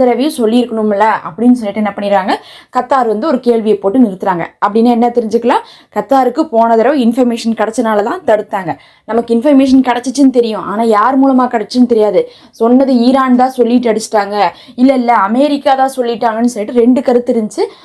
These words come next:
ஆனா கத்தார் இந்த தடவை அவங்க வாயாலேயே அமெரிக்கா தான் இன்ஃபர்மேஷன் கொடுத்தாங்க போன தடவை அப்படிங்கிறத சொல்லியிருக்காங்க. ஆனா இந்த தடவை கொடுக்கலன்னு இருக்காங்க. அடுத்து இப்ப வந்து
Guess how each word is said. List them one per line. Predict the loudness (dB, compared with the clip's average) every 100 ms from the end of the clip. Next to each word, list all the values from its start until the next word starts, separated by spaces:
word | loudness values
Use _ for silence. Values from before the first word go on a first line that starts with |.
| -6
ஆனா | -4 -2
கத்தார் | -2 -2 0 2
இந்த | 2 2
தடவை | 2 0 2
அவங்க | 0 2 2
வாயாலேயே | 0 -2 -2 0 -2 -4 -20 -6 0
அமெரிக்கா | 2 2 0 -2 0
தான் | 0
இன்ஃபர்மேஷன் | 0 0 -2 -2 -2
கொடுத்தாங்க | -2 -2 -2 0 0 0
போன | 0 2 2
தடவை | 0 0 0 0 -4
அப்படிங்கிறத | -4 -2 0 0 0
சொல்லியிருக்காங்க. | 0 0 0 -4 -6 -10 -20 -8 -2
ஆனா | 0 2
இந்த | 2 2
தடவை | 2 0
கொடுக்கலன்னு | 0 0 -2 -4
இருக்காங்க. | -6 -4 -4 -6 _ _ _ -2
அடுத்து | 0 0 -2 -6 -8 -4 -2
இப்ப | 0 0
வந்து | 2